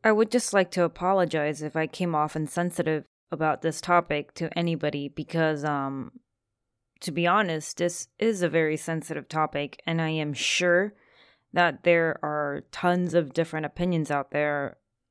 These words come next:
in regards to abortion. Not saying I'm right, and I'm not saying anybody else is wrong, it's just a matter of opinion at times. But I do fully support the fact that women should be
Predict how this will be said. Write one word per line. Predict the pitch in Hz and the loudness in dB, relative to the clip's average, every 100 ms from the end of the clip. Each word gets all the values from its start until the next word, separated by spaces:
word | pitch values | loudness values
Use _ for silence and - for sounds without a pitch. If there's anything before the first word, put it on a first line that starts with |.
| _ | _
in | 185 170 | -2 0
regards | 160 156 165 165 165 - | 2 4 4 4 -2 -8
to | 156 147 | -4 -2
abortion. | 143 175 220 - 139 147 _ _ _ _ _ _ - | 0 2 2 0 -4 -10 _ _ _ _ _ _ -4
Not | 175 196 - | 4 4 4
saying | 240 226 226 | 2 2 2
I'm | 190 202 | 2 4
right, | 202 170 165 165 _ - | 4 4 4 0 _ -6
and | 170 | 0
I'm | 160 | 0
not | 156 156 - | 0 -2 -4
saying | 160 156 147 | -4 -4 -4
anybody | 147 147 147 | -4 -4 -2
else | 147 151 | -2 -2
is | 160 160 | -4 2
wrong, | 185 160 156 160 - | 4 4 0 -6 -6
it's | - 165 - | -4 -4 -4
just | - 147 - - - | -6 -6 -6 -12 -2
a | 160 | 2
matter | 156 151 143 | 2 2 0
of | 135 | -4
opinion | - 175 170 143 135 - | -4 -2 0 -2 -4 -6
at | 147 | -8
times. | - 160 147 147 - - _ _ _ _ _ _ _ | -4 -2 -2 -4 -10 -18 _ _ _ _ _ _ _
But | - 160 151 - | 0 2 2 0
I | 175 190 190 | 4 4 2
do | 160 196 226 180 | 2 2 2 0
fully | - 165 156 147 143 | -2 0 0 0 -4
support | - - 160 151 - - _ - | -8 -6 -4 -2 -4 -8 _ -6
the | 165 | -4
fact | - 151 143 - | 0 0 0 -4
that | 139 139 - _ - | -4 -4 -8 _ -8
women | 160 160 151 147 147 | -4 -2 -2 -6 -10
should | - - 160 | -8 -6 -4
be | 160 | -2